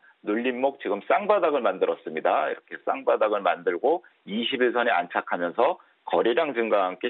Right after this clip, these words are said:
신고가를 만드는 첫날, 네, 종가로 매수한 종목인데요. 매수 이후 쉬어가는 캔들이 지금 나오고 있으나,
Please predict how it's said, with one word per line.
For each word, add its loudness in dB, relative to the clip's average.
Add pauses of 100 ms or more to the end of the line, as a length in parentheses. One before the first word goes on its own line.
(120)
신고가를 0
만드는 0
첫날, 0 (520)
네, -4 (100)
종가로 0
매수한 0
종목인데요. -2 (440)
매수 2
이후 -2
쉬어가는 0
캔들이 -2
지금 -2
나오고 0
있으나, -2